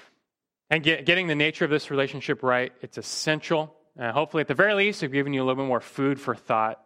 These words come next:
and something to discuss with your spouse or friends or family. But just to conclude real quick here, let me try and distill just a few practical conclusions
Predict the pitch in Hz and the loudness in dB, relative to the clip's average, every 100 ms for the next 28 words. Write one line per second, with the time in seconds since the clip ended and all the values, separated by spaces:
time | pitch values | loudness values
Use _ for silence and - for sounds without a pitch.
0 | - 110 104 127 113 117 120 107 - - | -14 -14 -10 -10 -10 -10 -8 -10 -8 -2
1 | 117 117 - - - - 139 135 135 - | -2 -2 -8 -16 -18 -2 0 0 -2 -8
2 | 107 - - 123 117 110 - 120 120 117 | -14 -10 -4 -4 -4 -8 -4 -2 0 -4
3 | 117 - - - - _ - 135 185 - | -6 -16 -20 -20 -20 _ -8 -2 0 0
4 | 160 143 190 147 160 - 160 - - 131 | -4 0 0 2 0 0 -4 -2 0 0
5 | 127 - - _ _ _ 185 220 226 233 | -2 -14 -20 _ _ _ 0 0 2 2
6 | 208 165 - - 180 180 170 151 - 131 | 2 -2 -2 0 2 2 0 -4 -4 -6
7 | - 151 170 170 170 - - 156 156 - | -6 -2 2 2 0 -6 -2 0 -2 -6
8 | 165 170 151 - 127 - 139 139 120 113 | -2 -2 -2 -8 -10 -8 -2 -2 -2 -8
9 | 101 - - | -10 -14 -18